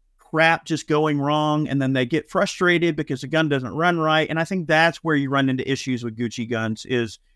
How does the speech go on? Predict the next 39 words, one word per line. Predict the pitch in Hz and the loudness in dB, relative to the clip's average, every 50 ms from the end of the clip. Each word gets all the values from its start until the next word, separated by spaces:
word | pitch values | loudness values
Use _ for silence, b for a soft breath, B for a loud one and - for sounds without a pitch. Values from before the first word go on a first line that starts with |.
| _ _ _ _ | _ _ _ _
you | 156 143 | 0 0
know, | 139 131 | 2 0
the | 123 123 139 | 0 -2 -4
gun | 127 - 160 160 170 160 | -2 0 2 2 4 4
not | 147 147 147 - - | 4 2 2 2 0
really | 143 143 143 135 | -2 0 0 -2
being | 123 - 139 135 127 127 | 0 0 2 2 2 0
properly | - 131 135 - - 131 123 117 | 2 0 0 0 0 -2 -4 -2
put | - - 131 - | -4 -6 -6 -6
together | 127 120 113 123 123 123 120 123 120 120 - _ - | -6 -4 0 0 2 2 2 0 -2 -4 -6 _ -4
and | 127 127 123 | -2 -2 0
the, | 123 123 120 - _ | 0 -2 -4 -4 _
the, | 127 143 139 - - | -4 -2 -2 -2 -2
the | 139 147 135 | -4 -4 -4
wrong | 127 143 147 160 160 165 165 160 156 139 139 - _ _ _ | -2 -2 2 2 4 4 2 0 -2 -6 -8 -14 _ _ _
choice | - - 156 160 151 147 - | -8 -2 0 2 2 2 -2
of | 135 - _ | -6 -8 _
components. | - 123 - - 143 135 120 113 - - | -12 -12 -4 -2 -2 0 0 -2 -6 -8
People | - 156 147 - 165 | -8 -8 -6 -4 -4
just | 156 160 151 - | -2 -2 -4 -2
start | - 143 - - | -2 -4 -4 -2
throwing | - 143 143 143 139 | -2 -2 0 0 0
crap | 131 - 147 143 143 | 0 2 2 2 2
on | 147 143 139 | 2 0 0
their | 131 123 | 0 -2
gun, | 117 127 131 135 135 131 131 131 _ _ _ _ _ _ _ | -2 -2 0 0 0 -2 -4 -6 _ _ _ _ _ _ _
and | - 131 139 | -2 2 2
they | 139 | 2
just | 139 135 - | 0 0 -2
don't | 160 147 127 | -2 0 2
understand | 143 143 131 - - 143 143 139 131 | 2 0 0 0 0 0 2 2 0
they're | 123 - | 0 0
adding | - 143 143 135 139 131 | 2 0 2 2 0 -4
so | - 147 | -4 -2
many | 135 135 131 123 | -2 0 -2 -2
variables | 113 123 123 127 127 123 120 123 123 113 | 0 2 2 2 2 2 0 0 -4 -4
into | 120 120 117 110 | -6 -6 -6 -4
the | 110 | -4
mix. | 107 113 113 110 - - - - - | -2 -2 -2 -2 -6 -8 -18 -20 -20